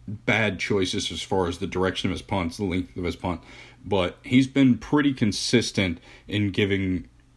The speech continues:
you know, good punts throughout the season. Um, some of them don't look pretty. They're low line drives that ended up rolling a long way,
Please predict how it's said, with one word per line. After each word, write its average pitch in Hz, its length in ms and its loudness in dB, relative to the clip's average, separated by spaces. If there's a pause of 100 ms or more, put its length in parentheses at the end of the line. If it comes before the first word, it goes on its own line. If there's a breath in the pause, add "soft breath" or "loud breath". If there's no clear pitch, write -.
(100)
you 95 80 -8
know, 80 140 -6 (180)
good 101 300 2
punts 87 400 -2
throughout 87 400 0
the 82 100 -6
season. 82 580 -2
Um, 85 320 -2
some 120 220 6
of 107 120 6
them 110 120 2
don't 101 220 2
look 110 200 0
pretty. 101 400 0 (320 loud breath)
They're 92 180 2
low 104 260 4
line 101 300 0
drives 101 420 0
that 95 60 -2
ended 95 180 0
up 85 160 -2
rolling 101 400 2
a 90 40 -4
long 104 300 0
way, 104 240 0